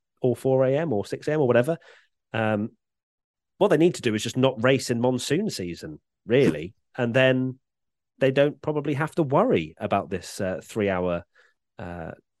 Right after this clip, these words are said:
time clock that they have. I, I don't agree that they should have done it on the whim and seen, "Ah, the weather, uh, it looks like it could be a bit bad. Let's roll it back an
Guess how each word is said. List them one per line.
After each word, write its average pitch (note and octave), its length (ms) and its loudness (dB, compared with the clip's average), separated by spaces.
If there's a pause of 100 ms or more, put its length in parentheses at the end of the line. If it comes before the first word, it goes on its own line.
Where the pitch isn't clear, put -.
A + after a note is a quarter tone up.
(440)
time G#2 280 0
clock - 300 -6
that G2+ 120 -8
they F2+ 120 -4
have. F2+ 400 -6 (720)
I, C#3 260 2
I D3 40 6
don't F3+ 280 4
agree D3 380 2
that C3 140 -2 (120)
they A#2+ 120 0
should B2 240 -2
have A2 220 -2
done A2 160 -2
it A2 100 -8
on G#2+ 120 -2
the G#2 80 0
whim F#2+ 460 2
and G2 160 -8
seen, G2+ 380 -4
"Ah, D#3 300 6
the B2 100 2
weather, B2 480 2 (120)
uh, B2+ 360 2
it B2 160 -8 (180)
looks C#3+ 240 -6
like C3 140 -2
it C#3 100 -6
could C#3+ 160 0
be C3 120 4
a B2 40 2
bit B2+ 200 0
bad. G#2 400 0 (340)
Let's - 440 -6 (460)
roll A#2+ 200 4
it F#2 80 -4
back A#2 200 0
an G2+ 120 -16